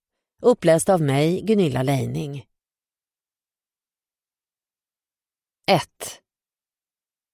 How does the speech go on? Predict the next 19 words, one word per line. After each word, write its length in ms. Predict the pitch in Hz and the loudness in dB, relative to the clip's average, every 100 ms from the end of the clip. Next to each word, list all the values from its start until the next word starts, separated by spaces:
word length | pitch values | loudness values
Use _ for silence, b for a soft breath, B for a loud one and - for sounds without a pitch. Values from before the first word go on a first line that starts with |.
| _ _ _ _ _ _ - | _ _ _ _ _ _ 2
Polisintendent 1120 | 247 254 214 185 202 185 180 180 185 180 - | 4 4 4 2 2 4 4 4 2 -2 2
Bertil 360 | 214 196 208 | 2 2 -4
Strömberg 600 | 190 - 175 120 127 135 | -4 -2 0 2 0 0
drog 220 | 127 131 135 | 0 -2 0
en 120 | 131 | 2
hand 360 | 156 156 156 | 2 2 2
genom 240 | 151 147 147 | 2 2 2
det 200 | 143 143 | 2 0
glesnande 880 | 160 185 156 - - 147 147 147 151 | 0 2 2 0 0 0 2 2 0
stålgrå 640 | - 175 131 127 147 147 | 2 2 4 2 4 2
håret 680 | 143 135 139 175 - - B B B B | 2 2 2 0 -4 -16 B B B B
och 260 | - 254 | 2 2
suckade 540 | - 208 _ - 127 - | 2 -2 _ -6 -4 -6
för 120 | 147 | -8
sig 140 | 131 | -10
själv. 260 | - 127 - _ _ _ _ _ _ _ _ - | -10 -12 -12 _ _ _ _ _ _ _ _ -4
Likade 460 | 170 208 196 185 170 | 4 4 4 4 4
ut 140 | - | 0
snusprillan, 840 | - 202 156 - 135 135 147 151 | -2 -2 -2 -2 -2 0 0 0